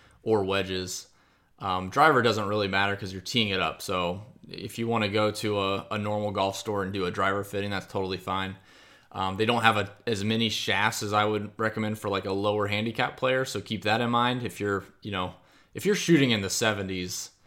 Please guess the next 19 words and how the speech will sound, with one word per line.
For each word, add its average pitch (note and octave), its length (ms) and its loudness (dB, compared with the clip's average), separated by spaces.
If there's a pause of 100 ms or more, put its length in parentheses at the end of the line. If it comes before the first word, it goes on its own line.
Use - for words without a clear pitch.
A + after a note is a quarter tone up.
(360)
or G#2+ 100 2
even A#2+ 240 2
the G2+ 100 0
low G#2 220 4
eighties G2+ 300 0
and G2 100 -4
on F#2+ 140 -2
the F#2 80 -4
verge G#2+ 420 0
of A#2+ 100 -2
shooting B2 300 -2
in B2 100 -2
the B2 80 -2
seventies, A#2+ 800 -2
I A#2+ 140 2
would A2+ 180 2
do, G2+ 220 -2
like, F#2+ 360 -2
a, G2 140 -4